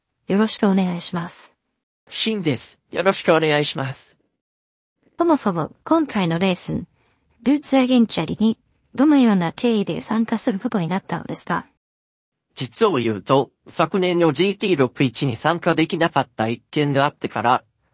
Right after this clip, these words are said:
Speaker 2: スクーターレースへのモチベーションを失いかけていたんだ。自分でも不思議なぐらいだったよ。中山バイクラジオレーシングが、ライダーを必要としていることは、ラジオで聞いていたけど、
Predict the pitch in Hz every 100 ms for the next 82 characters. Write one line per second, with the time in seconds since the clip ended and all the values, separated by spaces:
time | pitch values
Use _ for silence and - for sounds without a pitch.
0 | _ - - 196 190 196 165 170 160 -
1 | 120 117 127 - 165 180 143 131 110 104
2 | 117 180 196 180 202 147 113 107 123 110
3 | 110 _ _ _ _ _ - 135 151 147
4 | 147 107 - - 208 202 190 190 165 117
5 | 110 - 104 - _ _ _ _ _ _
6 | _ _ _ _ _ - - 202 202 185
7 | 175 180 175 185 175 160 165 160 165 151
8 | 135 120 123 120 104 - - _ - 190
9 | 175 151 127 127 - - 160 147 156 139
10 | - 143 131 - - 131 107 - _ 175
11 | 190 143 120 120 - 143 - 139 143 127
12 | 127 117